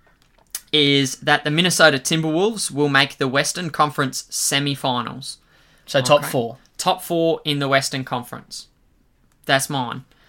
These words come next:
Speaker 1: I was originally gonna say the Western Conference Finals, but I really do
Speaker 2: Nah,
Speaker 1: think
Speaker 2: that's,
Speaker 1: that's gonna be
Speaker 2: that's too
Speaker 1: Clippers,
Speaker 2: left field.
Speaker 1: Lakers. But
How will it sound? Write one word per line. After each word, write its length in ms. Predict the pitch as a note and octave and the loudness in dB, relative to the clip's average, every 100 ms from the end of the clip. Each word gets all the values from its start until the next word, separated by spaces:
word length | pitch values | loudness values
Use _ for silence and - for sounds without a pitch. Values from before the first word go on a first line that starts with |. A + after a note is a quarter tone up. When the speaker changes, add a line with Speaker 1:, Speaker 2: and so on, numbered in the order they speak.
| _ - | _ 0
Speaker 1:
I 100 | D3 | 2
was 260 | E3 F#3+ G3+ | 4 4 4
originally 420 | G3 E3+ F3+ E3+ | 2 0 -2 0
gonna 180 | D#3 D3 | 0 2
say 220 | D3+ C#3+ | 4 4
the 100 | C#3 | 4
Western 360 | C3+ C3+ C#3+ | 2 2 -2
Conference 440 | C3 C#3 C3 B2 - | -2 -2 -2 -4 -4
Finals, 560 | - A#2+ B2 C#3 D3+ - | -2 0 2 0 -4 0
but 140 | C3+ | 6
I 80 | C3 | 6
really 340 | C3 D3 D#3 D3 | 6 2 2 4
do 120 | C#3+ | 4
Speaker 2:
Nah, 100 | C#3 | 4
Speaker 1:
think 120 | C#3+ | 4
Speaker 2:
that's, 140 | B2+ C3 | 4 6
Speaker 1:
that's 220 | - - | 4 2
gonna 140 | C#3 | 0
be 300 | C3 C3 B2 - | 2 0 0 -4
Speaker 2:
that's 220 | C#3+ - | -6 -4
too 160 | - D#3+ | -2 2
Speaker 1:
Clippers, 160 | D3 B2+ | 4 4
Speaker 2:
left 160 | C#3+ | 0
field. 340 | C3+ B2+ C#3 F3 | 2 2 2 2
Speaker 1:
Lakers. 300 | G3 G#3+ - _ _ _ _ _ _ _ _ _ _ _ _ _ _ - | -2 -4 -12 _ _ _ _ _ _ _ _ _ _ _ _ _ _ 0
But 240 | D3 C#3 | 2 2